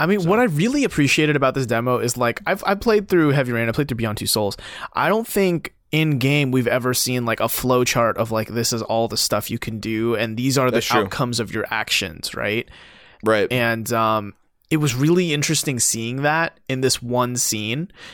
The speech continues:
Speaker 1: and I really hope that all the other scenes in the main game have something similar, right?
Speaker 2: Right.
Speaker 1: Like, I don't think we can expect every scene to have as many, like, branching paths and outcomes as this one, maybe.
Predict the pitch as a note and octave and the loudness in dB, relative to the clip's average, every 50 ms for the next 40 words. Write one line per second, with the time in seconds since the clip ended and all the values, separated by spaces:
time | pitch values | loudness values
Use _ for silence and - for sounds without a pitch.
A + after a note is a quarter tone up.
0 | - - - A#2+ C3 C3 A#2+ A#2 B2 C#3 D3+ D3+ D#3+ D3 C3+ A2 C#3 C3+ B2+ A#2+ | -20 -6 -2 0 0 2 0 2 2 4 4 4 4 4 4 4 4 2 2 2
1 | - B2 B2 A#2 A#2 - A#2+ A#2+ B2+ C3 B2+ C3+ C3 B2 A#2 A#2 A2+ - - A2+ | 0 0 0 0 2 2 2 4 4 4 2 2 2 2 2 0 -2 -2 -4 -4
2 | A2+ A2 A2+ A2+ A#2 A2 G#2+ G#2+ G#2+ G#2+ A2 G#2+ A2+ G#2+ A#2+ A#2 A#2 A#2 A#2 - | -6 -6 -6 -6 -4 -4 -4 -4 -4 -4 -4 -4 -4 -2 -2 0 0 -2 -2 -2
3 | - B2 A2+ A2 A2+ A2+ A#2+ - - A#2 A2+ - B2 A#2 A2 - - G#2+ G#2+ A2 | -2 0 0 0 0 0 0 0 0 -2 -2 -2 -4 -4 -4 -4 -4 -2 -2 -2
4 | A#2+ C3 D3 D#3+ F3 - - _ _ _ _ _ _ _ _ _ _ _ _ _ | 0 0 2 0 0 -2 -6 _ _ _ _ _ _ _ _ _ _ _ _ _
5 | _ - A2+ A2+ A#2+ C3 G2 F#2+ F#2 F2+ - - - C3 B2 C#3+ F#3+ A3 G#3+ A#3+ | _ 0 0 2 4 4 2 2 2 0 -4 -2 -2 0 0 2 0 0 0 0
6 | A3+ G#3+ G#3 G#3+ G3+ F3+ E3 - - E3 C#3 - C3+ A#2 C3 A#2+ C#3 C#3 B2 - | 2 2 2 2 2 2 0 0 0 0 0 2 0 0 0 2 2 0 2 2
7 | - C3 B2 A#2 A2+ A2 - B2 A2+ A2 G#2+ A#2 A2 - A2 G#2+ G#2+ G#2+ G#2 G#2+ | 0 -2 -2 -2 -2 0 0 0 -2 0 -2 -2 -4 -4 -4 -6 -4 -4 -4 -2
8 | G#2+ G2+ G2+ G2 - - - C#3+ - A#2+ A2+ A2 A2+ - A#2 A2 - - A#2+ A2+ | -2 -2 -2 -2 -4 -8 -10 -6 -4 -4 -2 -2 -4 -4 -6 -6 -4 -2 0 0
9 | G#2+ A2+ - A#2 G#2+ G2 F#2+ A2+ A#2 - - - F#3 F3 F#3 F#3 F#3+ F#3 F#3 F#3+ | 0 -2 -2 -4 -6 -4 -2 -2 -2 -4 -2 0 0 0 2 0 0 0 0 0
10 | - - G#3+ G#3 G3+ G3 G3 G#3 G#3 A3 A#3+ B3 B3+ - | 0 0 0 -2 0 0 0 0 0 0 0 -2 -2 -4